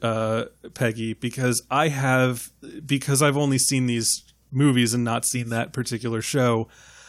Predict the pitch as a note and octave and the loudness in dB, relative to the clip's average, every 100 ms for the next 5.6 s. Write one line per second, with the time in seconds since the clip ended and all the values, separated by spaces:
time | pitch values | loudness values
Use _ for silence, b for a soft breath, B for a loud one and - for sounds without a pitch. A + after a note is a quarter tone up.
0 | B B B B _ _ - - A3 A#3 | B B B B _ _ -4 2 4 6
1 | A#3 G#3+ F3 D#3 C#3+ B2+ C3 C3 C3 - | 6 8 8 8 4 0 2 4 4 4
2 | - - B2 A#2+ - A#2+ A#2 A#2 A2+ A2+ | 2 0 2 2 2 2 2 2 2 2
3 | A2+ A2+ A2+ - A#2+ A#2 A2 A2 A#2+ - | 2 2 0 -2 0 2 2 -2 -4 -2
4 | B2+ - A#2+ A2+ A2 A#2 G#2+ A#2 A2+ - | -2 0 -2 0 -2 -4 -6 -6 -6 -2
5 | B2 C#3+ A#2 A2+ A2 | 0 2 2 0 -2